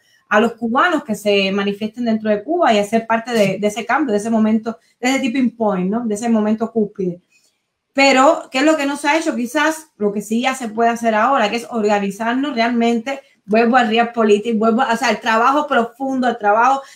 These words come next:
de hormiguita, de vamos a organizarnos, vamos a no sé qué, vamos a, vamos a ver cómo lo hacemos, vamos a seguir haciendo un llamado a las personas, vamos a proponer, vamos a, a mover la idea, ¿no? Pero la, pero la Operación Retorno está, sin duda, como te decía,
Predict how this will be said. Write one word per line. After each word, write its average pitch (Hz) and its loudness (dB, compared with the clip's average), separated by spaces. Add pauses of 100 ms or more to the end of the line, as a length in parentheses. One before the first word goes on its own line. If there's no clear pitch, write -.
de 226 4
hormiguita, 233 2
de 214 6
vamos 226 2
a 254 -2
organizarnos, 226 -2
vamos 233 0
a 226 0
no 220 -6
sé 214 -10
qué, 226 -6
vamos 233 0
a, 214 -4 (220)
vamos 247 2
a 233 4
ver 240 2
cómo 247 0
lo 226 2
hacemos, 240 0
vamos 240 4
a 247 0
seguir 233 2
haciendo 233 -2
un 233 -2
llamado 220 0
a 240 4
las 226 0
personas, 233 -2 (240)
vamos 262 2
a 226 2
proponer, 226 -2
vamos 240 0
a, - -10 (240)
a 226 4
mover 240 4
la 247 0
idea, 233 0
¿no? 262 -4 (380)
Pero 247 2
la, 240 2
pero 233 -4
la 208 4
Operación 247 0
Retorno 311 2
está, 285 -2
sin 247 0
duda, 294 0
como 220 -2
te 220 -6
decía, 240 -8